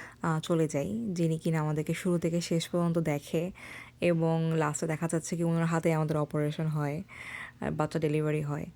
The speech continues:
তো এখানে আমার অভিজ্ঞতাটা একদমই ভিন্ন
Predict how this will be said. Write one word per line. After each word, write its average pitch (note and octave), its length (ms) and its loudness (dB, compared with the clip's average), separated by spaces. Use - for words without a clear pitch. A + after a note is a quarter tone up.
তো F#3 240 6
এখানে A3+ 360 4
আমার G#3 300 4
অভিজ্ঞতাটা F#3 540 4
একদমই E3+ 340 2
ভিন্ন E3 460 2